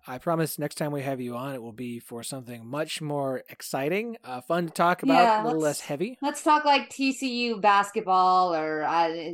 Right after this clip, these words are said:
Speaker 2: baseball's coming up. There'll be so many good things. I, you know, I'm not turning in my T C U fan gar-, card by any stretch of the imagination or my T C U media card. I'm just, um, just gonna sit with this one for a while and,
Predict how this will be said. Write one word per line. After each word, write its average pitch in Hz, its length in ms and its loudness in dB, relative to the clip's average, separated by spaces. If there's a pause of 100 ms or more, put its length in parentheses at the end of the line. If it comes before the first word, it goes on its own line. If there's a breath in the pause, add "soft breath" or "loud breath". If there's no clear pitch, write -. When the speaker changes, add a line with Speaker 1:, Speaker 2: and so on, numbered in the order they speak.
Speaker 2:
baseball's 214 560 4
coming 196 300 -2
up. 165 440 0
There'll 196 200 -6
be 170 260 -2
so 170 220 -4
many 165 440 -6
good 147 220 -2
things. 143 600 -8 (360)
I, 175 220 4
you 196 140 2
know, 160 320 4
I'm 180 160 2
not 202 180 2
turning 208 240 -4
in 202 80 -6
my 190 140 -2
T 190 180 -8
C - 200 -10
U 190 100 -14
fan 156 240 0
gar-, 143 420 2
card 151 320 2
by 143 160 0
any 151 140 -6
stretch 151 280 -8
of 165 60 -8
the 160 80 -4
imagination 139 640 -4
or 143 60 -6
my 143 120 -4
T 143 180 -12
C 156 140 -12 (120)
U 160 40 -2
media 143 460 -6
card. 139 320 0
I'm 135 160 -6
just, 147 420 -8 (580)
um, 147 580 0 (200)
just - 140 -14
gonna 233 160 0
sit 175 200 -2
with 156 140 -6
this 156 180 -4
one 151 200 -4
for 151 100 -4
a 147 80 0
while 135 480 0
and, 143 320 -10